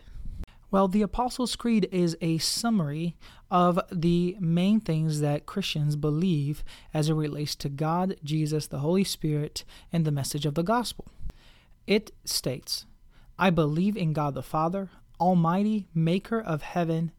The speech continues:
and earth, and in Jesus Christ, his only begotten Son, our Lord, who was conceived by the Holy Spirit, born of the Virgin Mary, suffered under Pontius Pilate, was crucified,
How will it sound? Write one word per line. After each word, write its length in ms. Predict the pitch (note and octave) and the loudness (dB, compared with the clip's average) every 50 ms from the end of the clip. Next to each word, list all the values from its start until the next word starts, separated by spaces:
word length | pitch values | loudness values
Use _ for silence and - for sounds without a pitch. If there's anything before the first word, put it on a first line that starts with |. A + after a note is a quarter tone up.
| - - | -12 -6
and 200 | - D#3 D3 D3+ - | -4 -4 -4 -4 -6
earth, 380 | D3 C#3+ C3 - - - - - - - - - - - - - - - - - | -6 -6 -6 -8 -12 -16 -20 -20 -20 -20 -20 -20 -20 -20 -20 -20 -20 -20 -2 2
and 120 | G3+ G3+ | 4 6
in 120 | G#3 G3+ F3 | 6 6 6
Jesus 340 | F#3+ A3+ A#3 A#3 B3 - | 4 2 2 2 0 -2
Christ, 520 | - - - A3 F3 D3 D3 - - - - - - - - - | -4 -4 -4 -4 -4 -4 -8 -12 -14 -16 -16 -20 -20 -20 -20 -4
his 240 | - E3+ D#3+ D3 - - | 0 0 2 2 0 -2
only 320 | - E3+ F#3+ G3+ G#3+ G#3+ G#3 | 0 2 4 6 6 6 6
begotten 500 | F3 E3+ D#3 C#3 D#3+ D#3 - - E3 D3+ | 4 2 2 2 0 0 0 0 -2 -2
Son, 420 | C#3+ - - - D#3+ D#3+ E3+ F3 - - | -2 -2 -2 0 0 0 0 0 0 0
our 240 | D#3 E3 E3+ F3+ F3+ | 0 2 2 2 2
Lord, 360 | E3+ E3 E3+ E3 C3 - - - - - - - - - - - | 2 0 0 0 -2 -4 -10 -18 -20 -20 -20 -20 -20 -20 -14 -2
who 120 | - G#3 | 0 4
was 200 | G3+ G3+ F3+ - | 4 4 4 2
conceived 540 | - F3 D#3 C3+ - - - A3 A#3+ G#3 F#3+ | 2 0 0 0 0 -2 -2 0 0 2 2
by 140 | F#3+ F#3 E3+ | 2 2 2
the 120 | E3 D3+ | 2 0
Holy 200 | C3+ E3 D#3+ D#3 | 0 0 0 0
Spirit, 580 | D3 - - - - E3+ E3 E3+ F3 - - - - - - - - - | 0 -2 -4 -2 0 0 0 0 -2 -6 -10 -18 -20 -20 -20 -20 -14 -6
born 360 | - D#3+ D3+ G3 A3 A#3+ B3 A#3+ | -4 2 4 4 4 4 4 2
of 100 | G#3 E3 | 2 2
the 120 | D#3+ D3+ | 0 0
Virgin 440 | D3 D3 E3+ E3+ E3 D#3 D3+ D3 D3 | 2 2 4 4 4 4 2 2 2
Mary, 380 | D#3 D#3 D#3+ D#3 D#3 E3 D#3+ - - - - - - - | 2 2 0 0 0 -2 -4 -6 -10 -16 -18 -18 -14 -8
suffered 480 | - - - A#3+ B3 A#3 - G#3+ F#3+ - | -6 -2 0 0 0 0 0 -2 -2 0
under 300 | F3+ F3+ F3 D#3+ D#3 - | 0 0 0 0 0 -2
Pontius 600 | - - - - - G3 G3 F3 - E3+ - - | -4 -4 -4 -2 0 0 -2 -2 -2 -4 -6 -4
Pilate, 520 | - - D#3+ D#3+ D#3 D#3 D#3 - - - - - - - - | -4 -2 -2 0 0 -2 -4 -6 -10 -18 -20 -20 -20 -8 -6
was 180 | D#3+ C3+ - - | -4 -4 -4 -2
crucified, 640 | - B3 A#3+ - - G#3+ - - A3 A3 A3 A3 | -2 -4 -2 -2 -4 -4 -2 -2 -2 0 0 -2